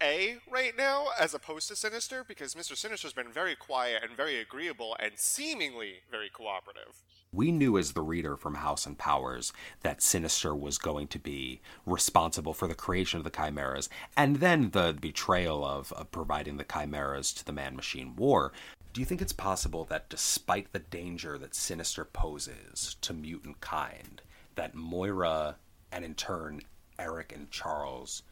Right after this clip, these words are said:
Speaker 2: knew the possibility that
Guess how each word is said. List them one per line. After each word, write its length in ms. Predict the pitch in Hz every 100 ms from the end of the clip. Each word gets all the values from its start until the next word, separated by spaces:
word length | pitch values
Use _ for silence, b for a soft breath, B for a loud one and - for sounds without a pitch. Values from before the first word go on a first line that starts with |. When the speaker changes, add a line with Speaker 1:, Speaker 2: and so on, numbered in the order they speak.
| - - -
Speaker 2:
knew 800 | 76 85 87 98 98 78 - - - - -
the 80 | -
possibility 720 | - - 82 - - 76 73
that 160 | 71 71